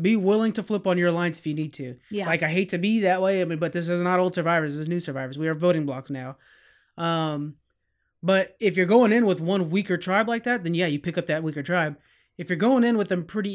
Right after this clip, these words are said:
Speaker 1: even, then you need to stick with your tribe until you can burn a couple of them down. Then once you see that you have two numbers on them at least, grab the extras and then make a new tribe out of it.
Speaker 2: Yeah.
Speaker 1: 'Cause you need to have a couple extras so that when you, when you join with them, you're the linchpin for them to survival.
Speaker 2: Yeah.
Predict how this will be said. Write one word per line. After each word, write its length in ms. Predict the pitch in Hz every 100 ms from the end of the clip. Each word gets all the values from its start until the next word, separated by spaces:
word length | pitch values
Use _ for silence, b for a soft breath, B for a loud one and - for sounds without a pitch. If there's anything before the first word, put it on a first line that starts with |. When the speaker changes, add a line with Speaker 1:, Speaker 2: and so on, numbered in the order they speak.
| 202
Speaker 1:
even, 260 | 202 202
then 120 | 170 185
you 60 |
need 120 | 180
to 60 | 165
stick 180 | 160 160
with 80 | 165
your 100 | 156
tribe 260 | 175 160
until 200 | 139 156
you 40 | 147
can 120 | 143
burn 180 | 151 151
a 40 |
couple 200 | 156 143
of 60 | 143
them 140 | 139
down. 440 | 156 160 147 143 147 b b b
Then 520 | 170 196 202 185 185
once 240 | 180 190 226
you 80 |
see 160 | 180 208
that 160 | 185 180
you 80 |
have 440 | 165 170 170 160 -
two 240 | - 196
numbers 340 | 180 196 180 160
on 100 | 156
them 80 | 151
at 60 | 147
least, 280 | 147 147 - b b b 160
grab 320 | 175 190 175
the 100 | 180
extras 380 | 180 180 165 156
and 160 | 147
then 120 | 147
make 180 | 151 147
a 40 | 143
new 100 | 139
tribe 260 | 156 139
out 80 | 123
of 80 | 120
it. 120 | 135 214
Speaker 2:
Yeah. 240 | 190 202 180
Speaker 1:
'Cause 100 | 180
you 80 |
need 100 | 214
to 60 | 208
have 140 | 185 151
a 40 |
couple 440 | - 175 165 156
extras 320 | 165 165 175 156
so 60 |
that 60 | 151
when 100 | 147
you, 140 | 143 160
when 260 | 170 170 165
you 120 | 170
join 180 | 170 160
with 80 | 151
them, 180 | 165
you're 280 | 151 156 160
the 100 | 156
linchpin 420 | 151 156 - 160
for 80 | 160
them 120 | 156
to 60 | 151
survival. 540 | 156 151 156 160 175 -
Speaker 2:
Yeah. 320 | 196 190 175